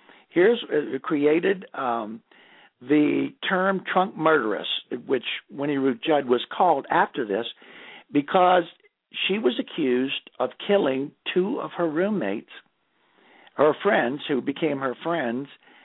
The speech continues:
and cut up one of them and put them in a trunk. One of the girls, one she stuffed in a bigger trunk, one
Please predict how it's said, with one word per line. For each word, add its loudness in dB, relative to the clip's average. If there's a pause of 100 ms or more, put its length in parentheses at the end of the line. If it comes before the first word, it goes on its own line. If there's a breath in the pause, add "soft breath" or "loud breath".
(340 soft breath)
and 4 (720)
cut 2
up 0
one 0
of 4
them -2
and -4
put 0
them -2
in 0
a -6
trunk. -4 (540 soft breath)
One 4
of 2
the 2
girls, 4 (120)
one 0
she -4
stuffed 2
in 2
a 0
bigger 0
trunk, -6 (480 soft breath)
one 0